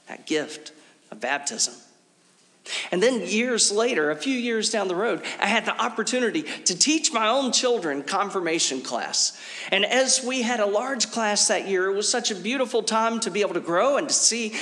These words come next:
my children willing to get to that point where they might themselves accept and claim that baptism that had been done prior to. And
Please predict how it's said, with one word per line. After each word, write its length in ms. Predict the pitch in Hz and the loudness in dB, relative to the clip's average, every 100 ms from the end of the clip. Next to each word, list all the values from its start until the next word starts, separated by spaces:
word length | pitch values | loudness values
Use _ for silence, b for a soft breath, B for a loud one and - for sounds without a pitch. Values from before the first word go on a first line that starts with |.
| B | B
my 240 | 156 220 | 0 0
children 500 | 233 - 233 196 165 B B | 2 4 4 2 -2 B B
willing 440 | 175 233 262 208 160 B B | 2 4 4 2 0 B B
to 100 | 185 | 0
get 240 | - 269 | 0 2
to 120 | - 233 | 2 2
that 200 | 208 - | 2 2
point 260 | 254 226 | 0 2
where 140 | 175 160 | 0 2
they 180 | 214 | 2
might 400 | 262 214 202 202 | 4 2 2 2
themselves 640 | 170 180 165 202 190 127 - | 0 2 4 2 0 0 0
accept 600 | 165 151 - 220 190 - B B | 0 2 4 4 2 -4 B B
and 180 | 143 | -6
claim 440 | 143 214 214 202 151 | -2 0 2 2 0
that 200 | 156 - | 0 0
baptism 640 | 190 190 170 131 123 117 | -2 -2 0 0 0 -2
that 120 | 139 | 0
had 120 | 143 | 0
been 160 | 139 143 | 0 0
done 380 | 160 190 170 - B B B B _ | 2 2 0 -6 B B B B _
prior 420 | - 190 196 170 131 | -2 0 0 0 -2
to. 320 | - 131 120 131 - - - B B B B B | -4 -6 -8 -12 -18 -20 -20 B B B B B
And 220 | 208 190 | 2 2